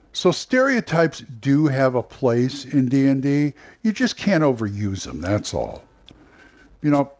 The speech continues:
I mean, yes, you can, you can overuse them to under, to, to use them to upend, but don't have every dwarf speak in a Scottish accent or have every elf, uh, play the lute or something like that.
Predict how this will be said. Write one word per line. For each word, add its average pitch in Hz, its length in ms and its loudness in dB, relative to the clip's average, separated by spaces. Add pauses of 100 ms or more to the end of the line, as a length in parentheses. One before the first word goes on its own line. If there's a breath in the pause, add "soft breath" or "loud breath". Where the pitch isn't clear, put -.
(440)
I 160 140 2
mean, 170 220 2
yes, 180 300 0
you 160 80 -8
can, 160 400 0
you 156 140 -2
can 175 140 2
overuse 175 420 0
them 143 120 0
to 113 140 0
under, 113 260 -2 (140)
to, 113 400 0
to 110 380 -2 (400)
use 190 180 2
them 185 120 0
to 160 120 2
upend, 139 680 2
but 131 180 0
don't 156 240 2
have 135 240 2
every 131 300 2
dwarf 120 340 0
speak - 380 -2
in 107 100 -2
a 107 60 -4
Scottish 107 500 0
accent 117 640 0
or 98 100 0
have 117 320 2 (340 loud breath)
every 135 460 4
elf, 127 560 0
uh, 110 300 -2 (640)
play 135 220 4
the 113 100 0
lute 120 420 2
or 95 80 -6
something 120 460 0
like 107 260 -2
that. 104 400 0